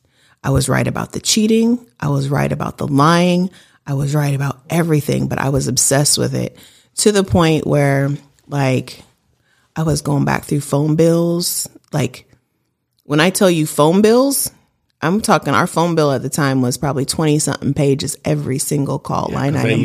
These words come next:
Speaker 1: by
Speaker 2: to
Speaker 1: line
Speaker 2: sit in
Speaker 1: item.
Speaker 2: the phone bills in the old days.
Speaker 1: Highlighting.
Speaker 2: Yeah, now you can get it electronically and never
Speaker 1: Yeah.
Speaker 2: look at it.
Speaker 1: So I'm building patterns in the phone bill. I'm going through the emails. I'm going through, when he would leave the house, I would follow him sometimes. Like, I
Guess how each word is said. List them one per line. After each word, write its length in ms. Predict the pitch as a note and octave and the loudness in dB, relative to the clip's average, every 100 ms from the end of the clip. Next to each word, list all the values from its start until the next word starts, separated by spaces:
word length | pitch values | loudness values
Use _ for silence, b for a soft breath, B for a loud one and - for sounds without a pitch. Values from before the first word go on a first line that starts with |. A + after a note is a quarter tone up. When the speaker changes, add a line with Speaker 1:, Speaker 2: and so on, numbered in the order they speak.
| A#2+ | -2
Speaker 1:
by 40 | |
Speaker 2:
to 40 | B2+ | -2
Speaker 1:
line 160 | B2+ B2 | 0 2
Speaker 2:
sit 100 | C3 | 2
in 40 | A#2+ | 0
Speaker 1:
item. 80 | A2+ | -2
Speaker 2:
the 60 | G#2 | -6
phone 320 | A#2+ A2+ G#2 | -8 -8 -6
bills 320 | G2+ G2 F#2 | -4 -6 -6
in 60 | G2 | -2
the 60 | |
old 80 | E3+ | 2
days. 120 | D3 | 4
Speaker 1:
Highlighting. 480 | C#3+ C#3 C3+ A#2+ A#2+ | 2 2 2 0 0
Speaker 2:
Yeah, 80 | F2+ | -2
now 160 | A2 A#2 | -4 -4
you 140 | A#2 | -6
can 180 | G2+ F2+ | -8 -14
get 140 | G2 | -10
it 40 | F#2 | -8
electronically 680 | F2+ F#2 G#2+ G2 F#2+ F2+ F2 | -8 -8 -10 -8 -8 -10 -8
and 80 | |
never 100 | F2+ E3+ | 0 2
Speaker 1:
Yeah. 220 | D#3 B2+ | 2 0
Speaker 2:
look 60 | - | -2
at 120 | C#3+ | -6
it. 180 | - - | -10 0
Speaker 1:
So 80 | F3+ | 2
I'm 120 | D#3+ | 4
building 380 | E3 F#3 F3 D#3 | 4 4 4 0
patterns 480 | F#3+ F3+ F3+ E3+ E3 | 2 2 2 2 0
in 100 | C#3 | 0
the 60 | |
phone 400 | - F#3 F#3 F#3 | 0 0 2 2
bill. 520 | F#3 F3+ F3+ F3 F3 B B B | 2 2 2 0 -4 B B B
I'm 180 | E3+ D#3+ | -2 0
going 320 | D#3 C#3+ C#3 | 0 0 0
through 220 | C#3 B2+ | -2 -4
the 120 | B2 - | -4 -2
emails. 1000 | F#3 F#3 F3 F3 F3 F3 F3 E3+ E3+ - | 0 2 2 2 0 0 0 0 -4 -6
I'm 220 | D3 E3+ E3 | -4 -2 -2
going 440 | D3+ D3 C#3+ D3 | -2 -2 -2 -4
through, 560 | D3 D3+ C#3+ C#3 C#3 C#3 B B - | -4 -2 0 0 -2 -6 B B -6
when 120 | E3+ | -2
he 100 | G#3+ | 0
would 120 | D#3+ | 2
leave 180 | F3 E3 | 2 0
the 60 | C#3+ | -2
house, 320 | - D#3 E3 | -2 -2 -2
I 60 | |
would 180 | C#3 - | -4 -6
follow 400 | - C#3 C3+ E3+ | -2 0 2 2
him 240 | F3+ F#3+ F#3 | 2 2 2
sometimes. 1040 | F3+ F3+ - F3 E3+ F3 E3+ E3+ - - b b b | 2 0 0 0 0 0 0 -2 -4 -6 b b b
Like, 160 | - - | -8 -4
I 380 | - D#3 E3 - | -2 0 -2 -4